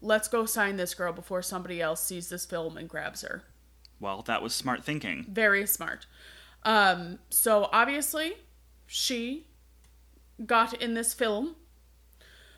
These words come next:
Speaker 1: Some of the other child actors that were interviewed or tested that were not selected was Mia Farrow.
Speaker 2: Interesting.
Speaker 1: Patty Duke, Leslie Ann Warren,
Speaker 2: Oh.
Speaker 1: Geraldine Chaplin,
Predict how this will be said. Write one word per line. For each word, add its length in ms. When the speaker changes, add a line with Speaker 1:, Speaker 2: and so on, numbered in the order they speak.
Speaker 1:
Some 200
of 40
the 80
other 260
child 360
actors 340
that 160
were 140
interviewed 420
or 100
tested 840
that 260
were 120
not 280
selected 600
was 400
Mia 320
Farrow. 560
Speaker 2:
Interesting. 880
Speaker 1:
Patty 340
Duke, 420
Leslie 540
Ann 320
Warren, 600
Speaker 2:
Oh. 540
Speaker 1:
Geraldine 520
Chaplin, 760